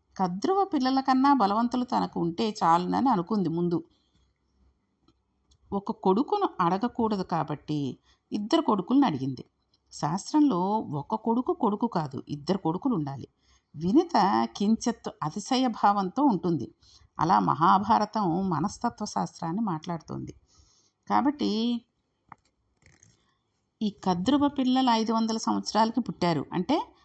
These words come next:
వినత కూడా ఐదు వందల సంవత్సరాల నుంచి ఎదురు చూస్తోంది. అక్కకు పుట్టే పిల్లల కన్నా ముందు తనకు పిల్లలు పుడతారని ఒక ఆశ. ఐదు వందల సంవత్సరముల తర్వాత అక్కకి వెయ్యి మంది పుట్టేశారు.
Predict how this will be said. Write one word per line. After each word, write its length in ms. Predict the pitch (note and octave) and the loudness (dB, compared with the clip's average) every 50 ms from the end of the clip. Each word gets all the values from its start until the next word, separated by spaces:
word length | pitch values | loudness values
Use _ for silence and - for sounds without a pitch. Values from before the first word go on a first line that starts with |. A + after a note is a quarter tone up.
| _ _ - | _ _ -6
వినత 380 | C3 D3+ D3+ D#3+ G3 G3 - G#3 | -2 0 2 2 2 2 0 -4
కూడా 460 | - - G#3 G3+ G3+ G#3 A#3 C#4+ D#4 C#4 | -4 -2 -2 0 2 4 4 6 6 4
ఐదు 220 | A3 G3+ F3+ F#3 | 2 2 0 0
వందల 280 | F3+ F3+ F3+ E3 E3 E3+ | -2 -2 -2 -2 -2 -4
సంవత్సరాల 580 | E3 - F3 E3+ E3+ E3 - - G3+ G#3 F#3+ | -4 -4 -2 -4 -4 -4 -2 0 0 0 0
నుంచి 360 | F#3+ F#3+ F3+ E3+ - - D4+ | 0 0 -2 -2 2 2 2
ఎదురు 200 | C4 A3 G3+ G#3 | 2 4 2 0
చూస్తోంది. 540 | G#3+ - A3 G3+ - - F3 D#3 D3+ D3 D3+ - _ _ _ _ _ _ _ _ - - | -2 -2 -2 -4 -4 -4 -2 -2 -2 -2 -4 -10 _ _ _ _ _ _ _ _ -8 -8
అక్కకు 380 | F3 - - - D#4+ D#4+ - | -8 -6 -2 -2 0 0 0
పుట్టే 360 | D#4 - - A#3+ - - B3 | -2 -2 -2 -4 0 0 -2
పిల్లల 340 | A#3+ - F#3 F#3 G3+ A3 B3 | 0 0 -2 -2 0 0 -2
కన్నా 460 | A#3 - G#3+ G#3 F#3+ F#3 F3+ F#3 F3+ | 0 0 0 0 2 2 2 4 2
ముందు 320 | E3+ E3 F#3 G#3 B3 D4 F4+ | 2 2 4 4 4 4 4
తనకు 300 | F4 E4+ D4 B3+ A3+ - | 4 4 4 4 2 0
పిల్లలు 320 | - G#3 G3 A3+ B3+ C4+ | -4 -4 0 0 0 0
పుడతారని 460 | A3+ G#3+ G3 - F3+ F3 F3+ F#3+ C4 | 0 -2 -2 0 0 2 2 4 2
ఒక 140 | C#4+ - - | 2 2 0
ఆశ. 400 | D3+ - - C#3+ C#3+ D#3 F3+ - - - - _ _ _ _ _ _ _ _ _ _ - C#3 | -2 -4 -2 0 0 0 0 0 -4 -8 -8 _ _ _ _ _ _ _ _ _ _ -6 -2
ఐదు 280 | D3 E3+ G3 G3 G3 G#3 | 0 2 2 2 2 2
వందల 380 | F#3+ F#3+ F#3+ F#3 E3 F3 F3 | 2 2 0 0 0 0 -2
సంవత్సరముల 640 | F3 - - - F#3 F#3+ - - - B3 B3 A3+ A3 | -2 0 0 0 0 0 -2 -2 0 2 2 2 0
తర్వాత 640 | - G#3+ G3 F#3 F#3+ G#3+ B3 - - F#4+ F4 A#3 - - _ _ _ _ _ _ _ _ - | 0 0 0 2 4 4 4 4 2 2 2 2 0 -4 _ _ _ _ _ _ _ _ -10
అక్కకి 800 | D#3+ D#3+ - - - F4 E4+ - - A3+ G#3+ G#3+ G#3+ A3 A3+ - _ _ _ - | -10 -10 -8 -4 -4 -4 -2 0 0 2 2 2 0 -2 -4 -6 _ _ _ -4
వెయ్యి 320 | - F#3 F#3 E3+ E3 G3 | 0 0 0 2 2 2
మంది 240 | F#3 E3+ D#3+ G#3 C4+ | 2 2 2 2 2
పుట్టేశారు. 540 | B3+ A#3+ - - D3 C#3+ - - - - | 0 0 0 0 -4 -4 -4 -10 -14 -14